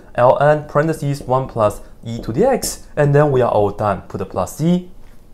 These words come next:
That's it. Now,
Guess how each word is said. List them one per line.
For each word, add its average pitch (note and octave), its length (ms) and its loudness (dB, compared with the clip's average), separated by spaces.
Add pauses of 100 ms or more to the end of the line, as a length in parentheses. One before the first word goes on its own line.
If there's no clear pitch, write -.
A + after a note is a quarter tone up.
(760)
That's A2+ 280 2
it. E4+ 220 0 (880)
Now, - 340 2